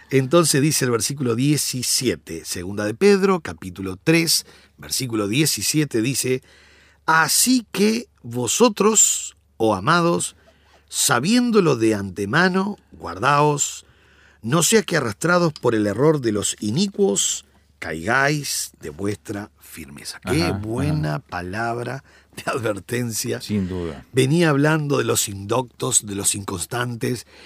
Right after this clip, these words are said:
Speaker 1: que si bien no había tanta malicia y maldad como los, los falsos maestros del capítulo dos, de todos modos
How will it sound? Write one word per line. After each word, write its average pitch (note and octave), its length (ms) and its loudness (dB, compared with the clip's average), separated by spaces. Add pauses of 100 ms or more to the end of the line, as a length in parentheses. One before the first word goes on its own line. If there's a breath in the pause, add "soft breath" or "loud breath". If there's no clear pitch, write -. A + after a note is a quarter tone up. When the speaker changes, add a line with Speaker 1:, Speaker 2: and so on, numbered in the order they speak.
(140 loud breath)
Speaker 1:
que D3+ 140 2
si D#3 180 4
bien G#3+ 320 0
no G3+ 120 4
había E3+ 300 2
tanta D3+ 460 -2
malicia B2 500 -2
y A#2+ 40 -4
maldad A#2 500 0
como G#2 320 -6
los, G2+ 320 -4 (260 loud breath)
los G2 140 -8
falsos C3 400 -2
maestros A2 460 -4
del F#2+ 100 -4
capítulo A#2+ 480 -2
dos, D3 340 2 (380 loud breath)
de C3+ 240 4
todos G3+ 400 6
modos D3+ 560 2